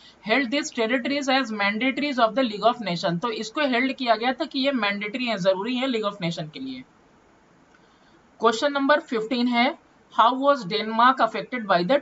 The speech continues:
Treaty of Versailles? तो Denmark किस तरह से जो है कि affected हुआ? तो ड-, duchies for Schleswig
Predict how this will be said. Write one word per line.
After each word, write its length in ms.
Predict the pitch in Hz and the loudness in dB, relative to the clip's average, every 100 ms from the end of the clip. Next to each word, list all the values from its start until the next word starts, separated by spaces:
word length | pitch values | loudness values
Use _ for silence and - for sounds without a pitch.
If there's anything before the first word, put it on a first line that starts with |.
| - | 0
Treaty 240 | 175 220 | -4 0
of 120 | 262 | -2
Versailles? 680 | 277 180 156 139 123 123 - _ _ _ _ _ | 2 2 2 -4 -10 -14 -20 _ _ _ _ _
तो 260 | 285 302 - | 2 2 2
Denmark 560 | 190 196 233 247 285 - | -2 -2 2 4 4 0
किस 200 | 269 269 | -2 0
तरह 180 | - 269 | 2 2
से 140 | 269 277 | 2 0
जो 120 | 262 | 0
है 120 | 262 | 0
कि 100 | 262 | 2
affected 460 | 226 226 220 277 233 | 2 2 -6 -4 0
हुआ? 300 | 226 285 330 _ _ _ | 2 2 0 _ _ _
तो 60 | 254 | -2
ड-, 500 | 202 233 269 254 170 - | 4 6 4 2 -2 2
duchies 520 | 214 220 277 330 - | 2 4 0 -2 0
for 180 | 262 269 | 2 4
Schleswig 720 | 269 - 240 220 247 220 269 | 2 -4 0 2 2 2 -2